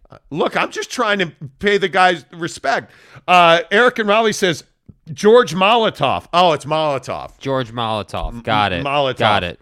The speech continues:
Speaker 2: Got it.
Speaker 1: Uh, is going to burn down the Pac-twelve entirely. I don't disagree with that. Uh, Clemson is the A C C in football. It, that's
Speaker 2: Agreed.
Speaker 1: Jesse Harsh says that's why we,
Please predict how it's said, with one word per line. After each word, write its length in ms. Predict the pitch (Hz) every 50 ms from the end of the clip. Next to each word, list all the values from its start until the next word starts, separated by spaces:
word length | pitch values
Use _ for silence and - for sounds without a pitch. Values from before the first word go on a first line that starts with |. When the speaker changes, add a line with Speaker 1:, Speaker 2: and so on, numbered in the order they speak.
| _ -
Speaker 2:
Got 220 | 107 98 95 90 87
it. 100 | 85 -
Speaker 1:
Uh, 200 | 160 160 160 165 -
is 200 | 180 185 147 -
going 240 | - 202 208 214 202
to 40 | 180
burn 340 | 131 - 262 - 208 202 180
down 180 | 185 175 170
the 80 | 165 143
Pac-twelve 540 | - 170 165 160 156 - 165 170 156 143 135
entirely. 500 | 127 107 131 135 135 135 127 123 120 117
I 40 |
don't 200 | 113 120 120 113
disagree 360 | - 120 110 - - 113 107 98
with 140 | 92 -
that. 280 | - 82 80 98 123 131 _ _ _ _ _ -
Uh, 160 | 147 143 139
Clemson 540 | - - - 196 214 226 185 - 220 220 208
is 140 | 196 175 -
the 160 | 160 160 165
A 100 | 175 180
C 240 | 170 - - 180 160
C 260 | - - 175 170 160
in 100 | 143 123
football. 420 | - 170 156 - 151 131 120 120
It, 140 | 120 - -
that's 220 | - 127 131 92 98
Speaker 2:
Agreed. 220 | 104 107 104 101
Speaker 1:
Jesse 360 | - 139 139 131 - 143 135
Harsh 280 | 120 131 127 127 - -
says 220 | - 135 123 123
that's 260 | - 131 131 127 -
why 120 | 143 139 127
we, 240 | 123 127 120 104